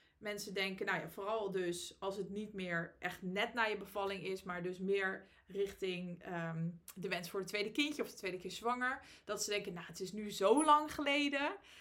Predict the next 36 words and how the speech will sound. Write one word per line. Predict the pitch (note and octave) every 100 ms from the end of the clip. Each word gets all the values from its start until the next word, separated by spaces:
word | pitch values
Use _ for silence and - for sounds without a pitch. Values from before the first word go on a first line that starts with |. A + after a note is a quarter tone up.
| -
dat | - G3
ben | G#3 A3
je | A3
nu | A#3
toch | A#3+ A3+
al, | A3 G#3 G#3 G3+ -
dat | G3+
is | A3 A3
nu | G#3+
toch | A3 -
al, | G3 F#3+ F#3 -
eh, | F#3 F3+ F3+
verwerkt | F3 G3+ F3+ F#3 F3+ F3+ F3+ F3+ -
of, | F3 E3+ -
eh, | - F#3 E3+ E3+
de | F#3+
tijd | G3+ G#3+ G#3
heelt | G3+ F#3+ F#3
alle | D#3 F3 E3+
wonden. | E3 E3+ E3+
Dat | A3+
vind | - E3
ik | E3+
ook | -
zo | F#3+
mooi, | F#3+ G3
hè? | G#3+ E4+ - - - - -
Eh, | - G3+ G3
dus | G3+
heel | B3+ D#4
vaak | C#4+ B3+
denken | A#3+ A#3 A3+
mensen | A3 A3
van, | - G#3
ja, | E3+ - F3+
nou, | G3+ F3